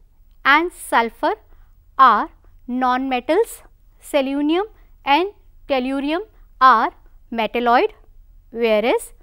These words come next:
polonium is a metal. Polonium is radioactive and is short-lived uh, that is, T half is thirteen point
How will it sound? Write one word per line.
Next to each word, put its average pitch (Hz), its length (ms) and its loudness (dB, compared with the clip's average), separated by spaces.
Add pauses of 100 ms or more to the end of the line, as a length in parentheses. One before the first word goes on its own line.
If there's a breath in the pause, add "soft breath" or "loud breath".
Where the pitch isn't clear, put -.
(380)
polonium 269 540 2 (420)
is 262 160 -8
a 294 80 -4
metal. 262 360 -6 (1400)
Polonium 381 680 0 (120)
is 294 260 -8
radioactive 320 880 -2 (600)
and 294 320 0 (220)
is 262 180 -6
short-lived 294 1400 -2 (1600)
uh, 240 40 -6
that 240 280 0
is, 427 300 -4
T 302 160 -4
half 311 420 4
is 294 320 -4 (380)
thirteen 320 580 -2 (120)
point 262 360 0